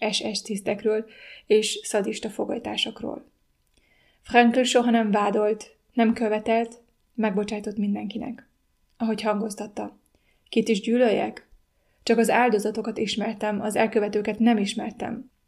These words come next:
Legalábbis személyesen nem ismertem az elkövetőket.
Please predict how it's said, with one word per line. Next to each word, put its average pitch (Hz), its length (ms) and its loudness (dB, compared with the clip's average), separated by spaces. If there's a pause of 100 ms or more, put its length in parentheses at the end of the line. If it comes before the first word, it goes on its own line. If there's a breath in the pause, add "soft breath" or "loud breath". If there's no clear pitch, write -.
(320)
Legalábbis 226 460 4
személyesen 214 580 2
nem 208 160 -2
ismertem 214 400 -2
az 214 120 -2
elkövetőket. 226 760 -4